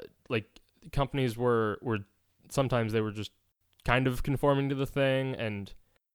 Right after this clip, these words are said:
not to a great extent, and they realized it's really difficult as technology expands and different user,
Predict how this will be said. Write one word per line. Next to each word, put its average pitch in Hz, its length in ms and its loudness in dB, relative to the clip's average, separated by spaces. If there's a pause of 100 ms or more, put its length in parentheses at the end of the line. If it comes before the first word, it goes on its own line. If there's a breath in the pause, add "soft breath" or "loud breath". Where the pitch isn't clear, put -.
(260)
not 120 280 2
to 127 120 4
a 117 60 2
great 113 220 2
extent, 120 500 0
and 113 100 -2
they 107 80 2
realized 110 260 2
it's - 300 -8
really 113 300 0
difficult 110 420 -2
as 104 420 -4 (600)
technology 117 440 4
expands 107 640 0
and 95 380 -8 (400)
different 117 300 0
user, 107 580 -2